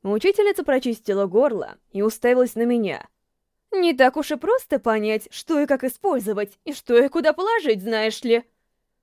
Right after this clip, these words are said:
Не всегда получается то, что хочешь. Ну, для вас это, наверное, действительно так. Что? Крутанувшись на стуле, она пнула меня в голень. «Чёрт,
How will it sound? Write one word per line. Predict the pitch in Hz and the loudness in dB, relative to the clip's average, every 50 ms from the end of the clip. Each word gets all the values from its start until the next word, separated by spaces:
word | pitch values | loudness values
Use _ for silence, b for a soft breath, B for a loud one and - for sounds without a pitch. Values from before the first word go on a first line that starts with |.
| _ _ _ | _ _ _
Не | - 330 370 | -4 -4 -2
всегда | 370 - 466 427 349 254 | 0 2 2 2 2 0
получается | - 220 233 233 - 269 233 226 - 254 | 0 0 -2 -2 0 0 0 0 0 -6
то, | - - 403 466 | -4 -4 -4 -4
что | - _ 508 494 | 0 _ 2 2
хочешь. | - - - 247 220 - 220 208 - - - _ _ _ _ _ _ _ _ _ _ _ _ _ _ _ _ _ _ _ _ _ | 2 4 2 2 2 2 -2 -4 -4 -8 -16 _ _ _ _ _ _ _ _ _ _ _ _ _ _ _ _ _ _ _ _ _
Ну, | - - 196 208 226 233 240 240 226 - _ | -8 -4 0 2 4 4 4 4 2 -2 _
для | 180 160 160 165 160 160 | -12 -8 -6 -6 -4 -2
вас | 165 196 269 - | 0 -2 0 -2
это, | 294 254 262 | -4 -6 -6
наверное, | 254 254 240 214 208 220 220 220 220 226 226 233 | -4 -2 0 2 2 2 2 2 0 0 0 -2
действительно | 226 214 196 180 165 165 - - 190 196 196 - 214 214 214 | -4 -6 -10 -10 -10 -12 -12 -10 -10 -8 -6 -4 -4 -4 -4
так. | 202 - 185 - - - _ _ _ _ _ _ _ _ | -4 -4 -6 -8 -8 -14 _ _ _ _ _ _ _ _
Что? | - - - - - 320 294 370 622 - - _ _ _ _ _ _ _ _ _ _ _ | -18 -18 -8 0 2 4 6 6 6 6 4 _ _ _ _ _ _ _ _ _ _ _
Крутанувшись | _ 190 202 214 - 302 359 453 480 - - 320 294 - | _ -8 -6 -2 -2 0 2 0 0 0 -2 -4 -4 -4
на | 240 226 214 | -4 -4 -4
стуле, | 202 - - - 381 359 285 196 131 - - - _ _ _ _ _ _ | -4 -6 -6 -4 -4 -2 -2 -2 -4 -6 -8 -16 _ _ _ _ _ _
она | - 165 185 208 202 | -8 -4 -2 -2 -4
пнула | 202 202 233 262 285 269 | -4 -2 -2 0 0 0
меня | 247 247 240 240 233 | 0 2 0 0 0
в | 226 | 0
голень. | 226 247 269 220 170 135 92 - _ _ _ _ _ _ _ _ | -2 0 2 2 2 0 -6 -12 _ _ _ _ _ _ _ _
«Чёрт, | _ - - - _ - - 185 226 208 - - - - - _ | _ -20 -20 -20 _ -20 -18 -18 -16 -12 -10 -10 -10 -12 -14 _